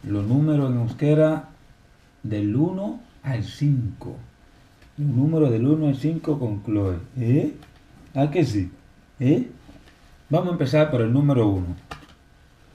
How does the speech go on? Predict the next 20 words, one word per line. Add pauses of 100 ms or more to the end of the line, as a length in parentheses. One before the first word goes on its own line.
(120)
El
número
uno (760)
lo
vemos
aquí. (240)
¿Eh?
Número
uno. (840)
Que
en
euskera
se
dice (260)
bat. (1300)
Bat. (320)
Con
T
al
terminar.